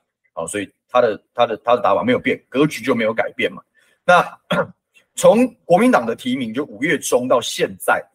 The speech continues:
基本上我们就讲嘛，叫乱流起步嘛。那这个国民党的乱流起步，当然给了台湾民众党最好的机会嘛，给了柯文哲最好的机会嘛。因为现在的整体的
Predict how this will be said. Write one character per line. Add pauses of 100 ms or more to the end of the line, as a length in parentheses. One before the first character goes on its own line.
(240)
基
本
上
我
们
就
讲
嘛，
叫
乱
流
起
步
嘛。 (580)
那
这
个 (120)
国
民
党 (220)
的
乱
流
起
步， (680)
当
然
给
了 (280)
台
湾
民
众
党
最
好
的
机
会
嘛，
给
了
柯
文
哲
最
好
的
机
会
嘛。 (500)
因
为
现
在
的 (260)
整
体
的